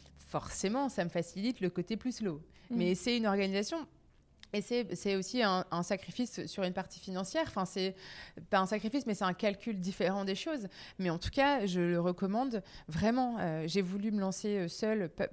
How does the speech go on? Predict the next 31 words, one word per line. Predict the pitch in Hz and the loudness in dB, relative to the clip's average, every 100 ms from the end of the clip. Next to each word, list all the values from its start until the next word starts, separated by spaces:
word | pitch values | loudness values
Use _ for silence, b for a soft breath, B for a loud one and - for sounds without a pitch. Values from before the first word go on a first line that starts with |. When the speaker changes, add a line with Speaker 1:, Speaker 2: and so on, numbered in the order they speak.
| - - b b | -6 -20 b b
Speaker 1:
parce | - 196 | -2 -2
que | - 247 | 0 0
j'avais | 220 190 | 4 2
pas | 190 311 | 2 0
forcément | 302 - 226 233 | 0 -2 -2 0
de, | 214 190 - | 0 -2 -4
d'associés | 190 196 190 196 - 226 233 233 | -2 0 0 -6 -4 0 4 6
à | 190 | 4
ce | 185 | 2
moment-là | 190 190 190 208 226 | -2 0 2 2 2
ou | 202 | 2
de | |
personnes | 185 185 208 196 | 0 -2 -2 -4
à | |
qui | 185 - | -6 -10
je | |
pensais. | - 190 - | -8 -6 -6
Puis | 285 196 | -8 -8
j-, | 175 - | -8 -8
ça | - | -6
a | |
été | 175 185 | -4 -4
tellement | 180 233 262 | -2 -2 0
un | 233 | 0
besoin | 208 202 190 | 0 0 -2
fort | - 233 233 - | -2 0 0 0
qui | - 208 180 | -6 -6 -2
est | 170 | -2
venu | 180 220 226 | 0 0 0
de | 180 190 185 | 2 2 4
moi | 185 202 214 | 2 2 2